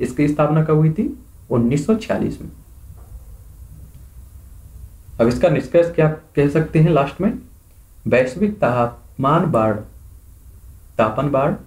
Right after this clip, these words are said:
और महामारी जैसी विषम आपदाओं को आमंत्रित करता है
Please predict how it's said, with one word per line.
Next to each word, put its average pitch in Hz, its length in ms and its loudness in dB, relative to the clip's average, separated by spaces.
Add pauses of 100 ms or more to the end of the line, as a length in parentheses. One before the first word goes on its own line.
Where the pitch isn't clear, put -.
(320)
और 131 40 2
महामारी 160 460 4
जैसी 202 280 4
विषम 165 460 0
आपदाओं 123 400 2
को 117 140 0
आमंत्रित 110 480 -2
करता 143 280 -2
है 190 140 0